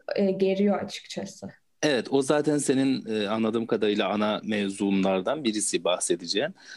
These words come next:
Speaker 2: E, fakat ben, e, şuna, e, gelmek istiyorum. Evet, a-, düşündüğümüz gibi, e, anne babanız, e, babalarımız gibi diyelim, düzenli olarak oturup haber izlemiyorsun ama bir şekilde buna evde maruz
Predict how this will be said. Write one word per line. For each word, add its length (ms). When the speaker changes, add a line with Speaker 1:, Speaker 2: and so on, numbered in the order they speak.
Speaker 2:
E, 400
fakat 280
ben, 340
e, 240
şuna, 640
e, 240
gelmek 420
istiyorum. 500
Evet, 380
a-, 500
düşündüğümüz 720
gibi, 200
e, 140
anne 300
babanız, 540
e, 260
babalarımız 680
gibi 260
diyelim, 400
düzenli 340
olarak 260
oturup 340
haber 520
izlemiyorsun 640
ama 220
bir 60
şekilde 420
buna 400
evde 320
maruz 440